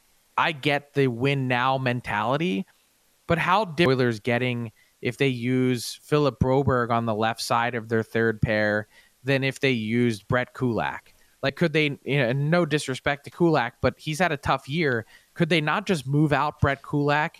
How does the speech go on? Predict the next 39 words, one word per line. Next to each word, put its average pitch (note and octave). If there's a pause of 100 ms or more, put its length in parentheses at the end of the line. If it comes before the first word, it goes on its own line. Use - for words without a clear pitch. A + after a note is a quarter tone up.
and A#2+
free C3+
up C#3
some A#2+
cap B2
space B2+ (300)
and C#3+
then C#3
opportunity C3+
for B2+
a A#2
guy A#2+
that B2 (600)
I E3
think F#3+
when F3
you E3
think E3+
of D3
Philip D#3+
Broberg D3
and C3
what's C#3
unfolded C3+
in A#2+
Edmonton, C3 (600)
I -
don't, F3
I D3
don't E3
think F3+
he's D#3
been D3+
a B2+
failure. C#3
I G#2+
think C#3
he C#3+
just C3+